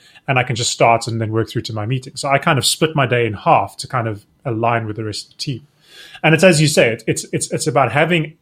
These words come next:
a plan that works for your environment, um, and understanding what your unique situation is and then being flexible. So when we switched from having a physical, everybody's together in the stand-up to using the Stand Up Lee service,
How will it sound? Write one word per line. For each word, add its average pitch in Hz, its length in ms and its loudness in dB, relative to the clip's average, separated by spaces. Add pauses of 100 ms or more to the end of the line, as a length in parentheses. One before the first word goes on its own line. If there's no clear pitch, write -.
a 226 120 6
plan 123 500 -2
that 120 140 -2
works 127 280 -4
for 127 380 -4
your 131 380 0
environment, 120 640 0 (440)
um, 113 460 -2 (100)
and 131 120 -6
understanding 143 640 2
what 123 220 0
your 123 220 0
unique 113 320 -4
situation 123 600 -8
is 110 180 -10
and 135 180 0
then 131 360 0 (500)
being 151 260 6
flexible. 165 540 0
So - 180 -2
when 135 160 2
we 131 100 0
switched - 360 -2
from 147 240 0
having 127 320 -2
a 113 40 -6
physical, 123 760 -4
everybody's 123 440 -2
together 117 440 -6
in 104 60 -8
the 101 60 -10
stand-up 127 480 -4
to 131 120 -6
using 113 340 -4
the 104 80 -8
Stand 190 320 2
Up 190 100 -2
Lee 113 60 -4
service, 104 420 -8